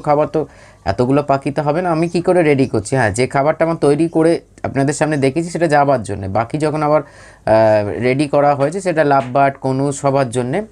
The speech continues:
বদ্রি সবার জন্যে এবং শুধু একটা সেটআপে না, দুটো সেটআপের জন্যই খাবার রেডি হয়েছে।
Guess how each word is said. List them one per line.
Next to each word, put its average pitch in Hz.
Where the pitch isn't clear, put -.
বদ্রি 123
সবার 120
জন্যে 120
এবং 156
শুধু 170
একটা 175
সেটআপে 156
না, 107
দুটো 131
সেটআপের 139
জন্যই 139
খাবার 98
রেডি 90
হয়েছে। -